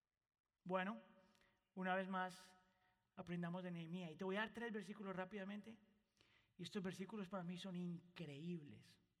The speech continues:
increíbles. Mira lo que dice Nehemías en el versículo doce. Esto es cómo se logra. "Salí de noche acompañado de algunos hombres, pero a ninguno de ellos le conté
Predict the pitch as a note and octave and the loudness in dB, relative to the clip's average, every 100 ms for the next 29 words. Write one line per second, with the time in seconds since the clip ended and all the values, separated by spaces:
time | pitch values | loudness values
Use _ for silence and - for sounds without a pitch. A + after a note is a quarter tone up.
0 | _ - E3 D#3+ D#3 D#3 B2+ G#2 - - | _ -6 -4 -4 -6 -6 -10 -12 -16 -20
1 | _ _ _ _ _ _ _ - G3 A3 | _ _ _ _ _ _ _ 4 6 6
2 | G#3 G3 G#3 G3 F#3 F#3+ F#3+ F3 E3+ E3+ | 4 4 4 4 2 0 0 -4 -4 -4
3 | E3 D3+ D3 - _ _ _ _ _ _ | -6 -8 -14 -16 _ _ _ _ _ _
4 | _ _ _ _ - - C#3+ F3 E3+ D#3+ | _ _ _ _ -16 -10 -4 -2 -2 -2
5 | D#3 C#3+ B2+ - _ _ _ _ - - | -8 -8 -12 -18 _ _ _ _ -20 -20
6 | - - - _ _ _ _ _ _ - | -20 -20 -20 _ _ _ _ _ _ 4
7 | F#3+ G3+ A3 A3+ A3+ G#3 G3 F#3+ G3+ G3+ | 6 8 6 4 2 2 2 4 6 6
8 | G3 G#3 G3+ G3+ G3 G3 F#3+ F3+ F#3 F#3+ | 4 2 4 4 4 2 2 0 2 2
9 | G3+ G3+ G3 G3 F#3+ F3+ F#3+ F#3+ G#3 | 4 4 2 0 0 2 4 4 2